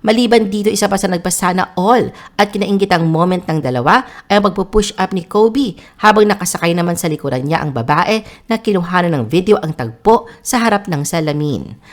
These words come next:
Kalakip nito ay isang rainbow heart filter. Samantala, bagamat walang direktang kinumpirma si Kobe sa estado ng relasyon nila ng nasabing babae, sapat na para sa netizens ang nakitang interaksyon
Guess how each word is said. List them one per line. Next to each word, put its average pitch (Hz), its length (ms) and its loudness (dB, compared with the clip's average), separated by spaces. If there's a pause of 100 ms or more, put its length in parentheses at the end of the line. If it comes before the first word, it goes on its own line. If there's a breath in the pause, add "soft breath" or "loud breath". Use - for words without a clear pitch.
(140)
Kalakip 220 320 4
nito 220 160 -2
ay 196 160 0
isang 170 240 -2
rainbow 185 480 2
heart 143 320 -8
filter. 240 640 -2 (320 loud breath)
Samantala, 208 560 4
bagamat 196 560 0
walang 214 240 4
direktang 196 400 0
kinumpirma 185 480 -2
si 202 160 -4
Kobe 208 640 0
sa - 240 -8
estado 185 400 0
ng 180 160 -2
relasyon 165 400 -2
nila 170 80 2
ng 160 120 0
nasabing 156 440 -4
babae, 175 560 0 (240 loud breath)
sapat 247 320 2
na 226 160 0
para 202 160 4
sa 202 160 -2
netizens 185 720 0 (240 loud breath)
ang 202 160 2
nakitang 196 400 -2
interaksyon 202 880 -4